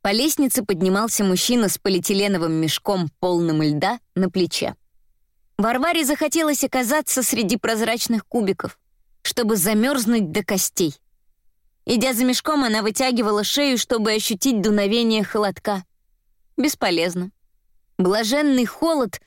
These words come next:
впитывали мощные плечи, затянутые лямками комбинезона. На третьем этаже курьера ждали открытая дверь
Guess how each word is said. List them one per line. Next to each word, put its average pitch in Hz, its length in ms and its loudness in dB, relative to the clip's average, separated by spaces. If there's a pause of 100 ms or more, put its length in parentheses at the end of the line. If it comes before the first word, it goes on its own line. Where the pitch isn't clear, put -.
(160)
впитывали 262 720 0
мощные 214 600 2
плечи, 175 540 -2 (200)
затянутые 240 840 0
лямками 196 540 0
комбинезона. 170 880 -2 (1120)
На 247 120 0
третьем 320 440 0
этаже 233 440 0
курьера 262 500 2
ждали 208 320 0
открытая 180 640 0
дверь 220 400 -2